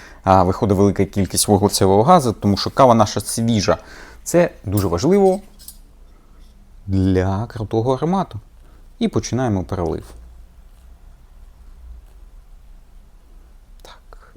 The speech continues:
я думаю, десь сорок-п'ятдесят мілілітрів я додам. А, так, сорок перший пролив. Так, кава тече досить повільно. До речі, фільтра Т дев'яносто два Кафек, вони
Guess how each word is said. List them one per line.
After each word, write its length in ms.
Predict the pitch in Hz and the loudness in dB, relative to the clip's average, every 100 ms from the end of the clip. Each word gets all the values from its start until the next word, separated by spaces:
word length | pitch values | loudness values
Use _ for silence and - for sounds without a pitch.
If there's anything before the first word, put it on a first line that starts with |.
| 185 | -12
я 220 | 98 101 | -4 -2
думаю, 300 | 92 90 87 | -2 -4 -4
десь 220 | 87 87 - | -4 -4 -4
сорок-п'ятдесят 840 | - 98 87 - 95 87 - 90 | -4 -4 -4 -6 -8 -8 -8 -8
мілілітрів 480 | 95 90 92 92 87 | -6 -6 -8 -8 -8
я 140 | 87 | -8
додам. 380 | 82 87 95 175 - - - - - - | -8 -8 -6 -8 -10 -16 -16 -20 -20 -8
А, 200 | 92 90 | -6 -4
так, 400 | - 85 - - | -4 -4 -6 -18
сорок 600 | - - 87 85 117 - - | -12 -6 -6 -4 -8 -8 -2
перший 340 | 117 - 143 | -2 -2 -8
пролив. 420 | 143 151 160 - - - - - - - - - - _ - | -2 0 -2 -6 -18 -20 -20 -20 -20 -20 -20 -20 -20 _ -6
Так, 500 | 98 90 - - - | -4 -4 -6 -18 -18
кава 320 | - 101 87 85 | -2 0 2 -2
тече 340 | 92 - 95 | -6 -6 -4
досить 280 | 85 98 - | -4 -4 -4
повільно. 360 | 113 170 127 | -2 0 2
До 160 | 95 110 | 2 2
речі, 300 | 123 113 107 | 2 0 -6
фільтра 500 | - 104 92 143 143 | -4 -4 0 2 2
Т 180 | - 107 | 2 0
дев'яносто 580 | 101 95 101 98 - 92 | 2 0 0 -2 -6 -8
два 320 | 95 117 117 | 0 2 2
Кафек, 500 | 107 - 107 82 - | -2 -2 -2 -2 -2
вони 340 | 90 95 95 | -2 -2 -4